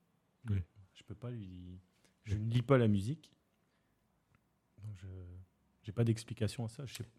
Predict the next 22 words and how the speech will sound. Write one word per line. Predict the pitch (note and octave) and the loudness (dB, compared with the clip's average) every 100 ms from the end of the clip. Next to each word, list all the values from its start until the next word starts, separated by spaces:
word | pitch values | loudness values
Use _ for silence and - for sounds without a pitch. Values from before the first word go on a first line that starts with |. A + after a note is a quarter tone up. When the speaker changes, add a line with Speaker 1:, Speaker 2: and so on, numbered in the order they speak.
| - | 4
Speaker 1:
Moi, | G2+ | 6
je | G2 | 8
pense | B2+ A#2+ | 8 8
que | G#2 | 8
ça | F#2+ G2 | 8 8
Speaker 2:
je | F#2+ | 8
suis | |
pas | - D#3+ | 12 12
bon | |
Speaker 1:
travaille | G2+ G2+ | 12 12
Speaker 2:
pédagogue | C3+ B2+ C3+ B2+ | 12 12 12 12
Speaker 1:
Non, | A#2+ | 12
mais | A#2 | 12
Speaker 2:
là-dedans. | - A2+ | 12 12
Speaker 1:
tu | G#2+ | 10
travailles | - A2 G#2 G#2 | 8 8 12 12
l'oreille, | G2+ G2 A#2+ G2 | 12 12 10 8
euh, | F2 F2 F2 E2+ E2+ E2 - | 6 4 4 2 2 -2 -4
tout | F2+ | -12
petit, | - A2 | -14 -14
quoi. | F2+ E2 E2 | -6 -6 -4
Enfin, | E2+ | -2